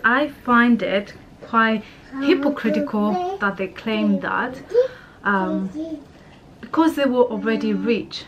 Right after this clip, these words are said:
right? They come from a family that is already rich,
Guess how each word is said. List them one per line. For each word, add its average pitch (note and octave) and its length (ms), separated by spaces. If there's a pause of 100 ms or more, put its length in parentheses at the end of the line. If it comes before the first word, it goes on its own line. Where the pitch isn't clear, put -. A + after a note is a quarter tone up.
right? C#4 520 (400)
They B3 180
come A#3 400 (520)
from G3+ 200
a F#3+ 60
family A3+ 720 (180)
that F#3+ 120
is F#3+ 140
already F#3+ 420 (100)
rich, G3+ 540